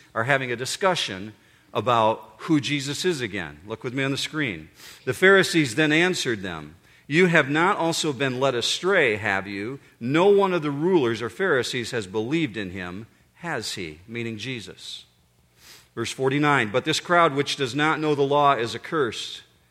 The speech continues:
Verse fifty, look who shows up. Nicodemus, he who came to him before, meaning visited him at night, he who came to him before, being one of them, said to them, "Our law does not judge a man unless it first hears from him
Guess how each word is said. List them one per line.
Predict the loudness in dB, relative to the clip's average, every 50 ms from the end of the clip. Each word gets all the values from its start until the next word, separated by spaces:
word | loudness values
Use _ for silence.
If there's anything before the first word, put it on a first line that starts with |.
| _ _ _
Verse | -8 -8 -6 -6 -4
fifty, | -6 -6 -6 -6 -10 -10 -10 -12 -16 _ -10
look | -10 -10 -8
who | -8 -8
shows | -6 -4 -4 -4 -4 -4 -4
up. | -4 -6 -6 -6 -12 _ _ _ _ _ _ _ _ _ _ -20 -20 -20 _ 0
Nicodemus, | 4 4 4 6 4 2 2 2 0 0 0 -2 -4 -6 -8 -8 -8 -8
he | -2 0 2 2 2
who | 0 -4 -6
came | -8 -6 -4 -2 -2 -2 0
to | -2 -2
him | -2 -2 -4 -2
before, | -4 -6 -6 -4 -4 0 2 2 2 0 -2 -6
meaning | -8 -6 -6 -6 -8 -12 -16 _ _ _
visited | -10 -8 -8 -8 -6 -6 -4
him | -4 -4
at | -4 -4
night, | -4 -4 -4 -4 -6 -8 -12 -14 -20 _ _ _ _ _ _ _ _ _ _ _ _ _ _ _ _ _ _ _ _ _ _ _ _ _ _ _ _
he | -2 -2 -2
who | -2 -4 -10
came | -6 -4 -4 -4 -2
to | -4 -4
him | -6 -6 -6
before, | -8 -8 -8 -8 -4 -2 0 0 0
being | -2 -4 -6 -6 -6
one | -6 -6 -6 -6
of | -6 -8
them, | -8 -8 -8 -10 -10 -14 -16 -18 _ _ _ -20 -20 -20 _
said | -8 -6 -2 0 2 0 0 0 -4
to | -8 -8 -6
them, | -6 -8 -10 -10 -12 -16 -18 -20 -20 _ _ _ _ _ _ _ 0
"Our | 2 2 4 4
law | 4 4 4 4 4 4 2
does | 0 -2 -4 -4 -2
not | 0 0 2 2 0 0
judge | -4 -2 0 2 2 2 0
a | -2
man | -4 -2 -2 -2 -2 -2 -4
unless | -6 -4 -4 -4 -6 -6
it | -10 -12
first | -10 -8 -8 -8 -8 -10 -8
hears | -4 0 0 0 0 -2
from | -4 -6 -8 -8 -8 -6
him | -6 -6 -6 -6 -8 -10